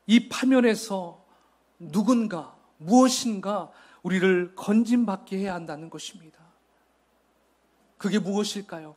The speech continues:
내 마음 가운데 들어있는 이 악한 영이 떠나가야 된다는 것입니다.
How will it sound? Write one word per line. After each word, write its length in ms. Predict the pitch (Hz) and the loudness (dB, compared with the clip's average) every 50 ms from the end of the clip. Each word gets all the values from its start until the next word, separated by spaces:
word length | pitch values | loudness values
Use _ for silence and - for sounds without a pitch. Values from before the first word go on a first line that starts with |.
| _ _ _ _ - - - - _ _ _ _ | _ _ _ _ -20 -20 -20 -20 _ _ _ _
내 280 | - 160 214 214 208 214 | -2 2 4 4 4 4
마음 400 | 208 185 185 196 202 202 214 214 | 2 2 2 2 2 0 -2 -4
가운데 680 | - 202 190 185 185 170 156 - 202 190 180 156 143 - _ _ _ _ _ - | -2 -2 -2 -2 -4 -8 -8 -6 -6 -6 -6 -8 -12 -16 _ _ _ _ _ -2
들어있는 840 | - 240 233 254 240 240 233 214 202 185 190 196 180 156 135 120 - _ _ _ _ _ _ - | 2 4 6 6 6 6 4 2 0 0 -2 -2 -2 -4 -8 -14 -16 _ _ _ _ _ _ -6
이 120 | 196 220 220 | -4 -2 2
악한 500 | - 226 240 240 - - - 247 233 214 | 6 6 4 4 4 -2 0 0 2 2
영이 560 | 196 175 170 175 190 202 185 139 - - _ _ _ _ _ _ _ _ - | 2 2 2 2 2 0 0 -2 -4 -10 _ _ _ _ _ _ _ _ -2
떠나가야 560 | 247 247 240 226 226 214 208 196 185 180 180 | 0 2 4 4 4 4 2 2 2 0 -2
된다는 420 | - - 185 180 175 156 160 165 165 | -2 -4 -4 -4 -4 -4 -6 -8 -8
것입니다. 520 | 160 151 - - 180 156 135 - - - | -10 -10 -10 -12 -16 -18 -20 -20 -20 -20